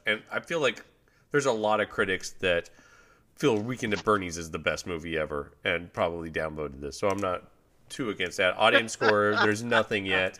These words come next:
Speaker 2: Did you go there?
Speaker 1: Yes,
Speaker 2: All
Speaker 1: I
Speaker 2: right.
Speaker 1: did. Um, also, just a quick back. So apparently Darren Arof-, Darren, Darren Aronofsky said that he always wanted Mickey Rourke as the first choice, but the studio wanted Nicolas Cage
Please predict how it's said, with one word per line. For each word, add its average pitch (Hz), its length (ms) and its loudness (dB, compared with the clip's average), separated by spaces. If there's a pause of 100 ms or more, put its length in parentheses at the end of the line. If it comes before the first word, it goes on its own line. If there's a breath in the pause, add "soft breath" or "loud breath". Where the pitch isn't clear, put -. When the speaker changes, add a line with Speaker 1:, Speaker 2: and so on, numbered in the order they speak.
(540 loud breath)
Speaker 2:
Did 170 220 4
you 160 160 4
go 160 220 6
there? 160 400 4
Speaker 1:
Yes, 120 360 2
Speaker 2:
All - 80 -2
Speaker 1:
I - 20 0
Speaker 2:
right. 92 60 -4
Speaker 1:
did. 87 260 2 (240 soft breath)
Um, 131 380 6 (240)
also, 151 560 8
just 156 340 0
a 135 60 2
quick 151 460 2 (120)
back. 135 560 0
So 120 400 4 (220)
apparently 175 280 4
Darren 147 200 2
Arof-, 131 240 2 (100)
Darren, 117 380 2 (180)
Darren 139 340 0
Aronofsky 110 720 -2
said 104 220 -4
that 98 160 -2
he 143 400 -4 (120)
always 131 320 4
wanted 110 260 0
Mickey 104 260 -4
Rourke 98 280 0
as 92 120 -6
the 90 80 -6
first - 320 -6
choice, 110 340 2
but - 160 -6
the 101 80 -8
studio 110 460 -2
wanted 87 240 -4
Nicolas 82 360 -8
Cage - 480 -8